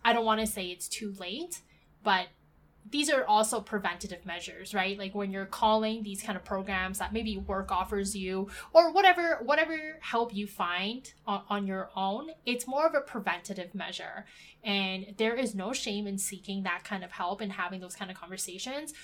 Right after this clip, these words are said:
with someone that is licensed and someone that is professional, because they are there to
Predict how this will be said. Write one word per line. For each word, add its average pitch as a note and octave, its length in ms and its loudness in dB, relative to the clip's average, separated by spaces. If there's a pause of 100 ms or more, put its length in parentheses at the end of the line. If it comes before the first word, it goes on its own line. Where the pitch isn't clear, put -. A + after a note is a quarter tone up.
(120)
with G#3+ 160 2
someone G3 280 0
that F3 160 -6
is - 120 -10
licensed E4 880 -2
and G3 220 0
someone G3 240 -2
that F3 160 -2
is F#3+ 100 -12
professional, G#3 640 -6
because G#3+ 300 -8
they G3 240 0
are G3+ 180 2
there E3+ 480 -4 (400)
to G3+ 320 -2